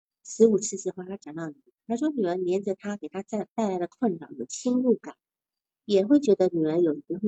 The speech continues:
会介入自己跟老公的情感，很烦躁。这个也让我有点担心，因为他自己是学精神分析的，他应该能够理解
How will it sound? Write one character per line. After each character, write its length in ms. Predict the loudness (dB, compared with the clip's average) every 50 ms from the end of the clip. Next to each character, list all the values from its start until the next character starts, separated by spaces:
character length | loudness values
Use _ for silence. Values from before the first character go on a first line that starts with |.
| 0 2 4
会 220 | 4 4 4 2 _ _ _ _ _ _ _ _ -10
介 240 | -4 2 4 4
入 160 | 6 6 4 2
自 220 | _ -4 -10 -8
己 240 | -6 -6 -8 -8 -10 _ _ _ _
跟 220 | -6 -6 -4 -4 -6
老 180 | -8 -10 -12
公 200 | _ -8 -6 -6
的 100 | -6 -6
情 340 | -8 -8 -10 -8 -10 -12 -14
感， 200 | -14 -16 -16 -16 _ _
很 140 | -20 -20 -20 _ _
烦 140 | -20 -20 _ _ _ _
躁。 220 | -12 -12 -12 -12 _ _ _ _ _ _ _ _ _ _ _ _ _ _ _ _ _ _
这 140 | -2 -2 0
个 80 | 0
也 180 | -2 -2 -2 -2
让 180 | -4 -4 -4 -2
我 100 | -2 -2
有 80 | -2
点 140 | -2 -4 -6 _ _ -18
担 220 | -16 -16 -16 -16 -16
心， 240 | -18 -16 -16 -16 _ -6
因 160 | -4 -2 2
为 240 | 2 2 2 0 -2 _ _ _ _ _ _ _ _ -8
他 120 | -8 -8
自 160 | -2 -2 -2 0
己 140 | 0 -4
是 140 | -4 -4 -6
学 400 | -6 -4 -6 -6 -6 -6 -8 -10 _ _ _ -10
精 160 | -2 -2 -2
神 180 | 0 -2 -8 -6
分 180 | -6 -8 -8 -8
析 200 | -8 -10 -12 -10
的， 200 | -10 -12 -14 _ _ _ _ _ _ _ _ -4
他 120 | -2 0
应 60 | 2 2
该 140 | 2 2
能 140 | 4 2 2
够 100 | 2 2
理 180 | 0 0 -2 -8
解 340 | -4 -2 -2 -2 -2 -4